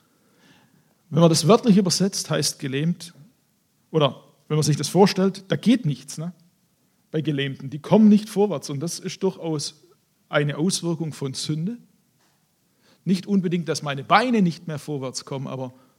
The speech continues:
meine Beziehung zu Gott lahmt. Und auch meine Beziehung zu meinen Mitmenschen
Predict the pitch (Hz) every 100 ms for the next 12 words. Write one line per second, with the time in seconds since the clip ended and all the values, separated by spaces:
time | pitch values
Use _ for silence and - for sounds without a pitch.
0 | _ - 139 147 135 143 - 160 131 -
1 | 123 196 220 _ - 127 117 147 - -
2 | _ _ _ _ _ _ _ _ _ _
3 | - 165 165 147 147 143 - 143 - 165
4 | 160 131 143 139 127 123 151 214 160 143
5 | - 131